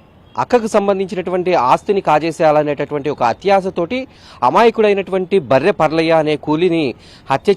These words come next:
చేసి ఆ మృతదేహాన్ని రెండు రోజుల పాటు కారులో ఉంచి మూడవ రోజున ఆ మృతదేహాన్ని తీసుకువెళ్ళి సాగి రే-, సాగి తులసి అనేటటువంటి మహిళ ఇంటికి ఆ మృతదేహాన్ని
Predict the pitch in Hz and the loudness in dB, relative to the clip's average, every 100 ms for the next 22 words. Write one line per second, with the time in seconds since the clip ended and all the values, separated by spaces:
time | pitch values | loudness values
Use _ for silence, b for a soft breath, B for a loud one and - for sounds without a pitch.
0 | 202 190 233 240 - 135 147 143 202 196 | 2 0 0 -6 -2 2 2 2 0 0
1 | 208 208 214 170 147 160 170 190 190 185 | 2 2 0 0 0 -2 0 0 2 2
2 | 175 180 160 143 160 170 151 156 180 190 | 2 0 4 4 2 0 0 -2 -2 -2
3 | - B B - 135 214 240 226 214 196 | -6 B B -8 2 6 6 6 6 4
4 | 214 202 165 - - - - - 151 151 | 4 4 2 -4 -20 -20 -6 2 4 2
5 | 151 170 196 196 180 175 160 180 175 165 | 0 0 2 2 -2 -6 -8 -4 -2 0
6 | 208 - - - 151 185 202 165 156 - | -2 -4 -16 2 4 4 2 2 0 0
7 | 147 170 190 175 170 190 165 165 151 156 | 0 0 0 -2 -2 -2 -2 -2 -4 -4
8 | 156 135 135 165 185 123 - B B B | -4 -2 0 4 6 6 2 B B B
9 | 151 160 196 190 156 - b - 135 147 | -4 -4 0 0 0 -4 b -6 -2 0
10 | 165 175 165 165 | 0 0 2 0